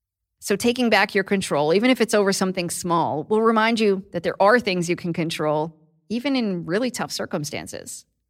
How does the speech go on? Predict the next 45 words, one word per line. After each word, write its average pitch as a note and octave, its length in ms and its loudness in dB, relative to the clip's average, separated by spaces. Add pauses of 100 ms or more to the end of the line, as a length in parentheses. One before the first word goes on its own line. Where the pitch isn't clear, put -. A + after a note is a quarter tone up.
(1500)
So B3+ 300 4
if A#3+ 180 0
you're C4+ 120 4
feeling D4+ 320 2
emotionally A#3 420 2
exhausted E3 480 0
right D3+ 220 -2
now, C#3 320 -6
identify G#3 720 4
one A3 320 2
step G#3+ 280 0
you G#3 120 -2
can G3 160 -2
take D#3+ 260 -2
today E3+ 560 2 (300)
to - 100 -4
either F#3 260 2 (240)
address F#3 400 2
a B3 80 2
specific G#3+ 520 0
problem F#3+ 500 2
or G#3+ 100 2
make C#4 200 2
the A#3 80 4
world G#3+ 220 2
a - 20 4
little G3 180 4
bit F3+ 160 2
better. E3 340 -2 (800)
Then F#3 140 -2
go A3+ 120 -2
do F3+ 200 -2
it. F2+ 240 -6 (1600)
So C4+ 320 4
those C#4+ 220 6
are D4 80 6
three C#4+ 280 0
things A#3+ 280 2
that A3+ 80 2
you B3+ 160 2
can B3 160 2
do G3 160 4
to F#3+ 80 2
feel F3+ 240 2
rejuvenated F3+ 840 2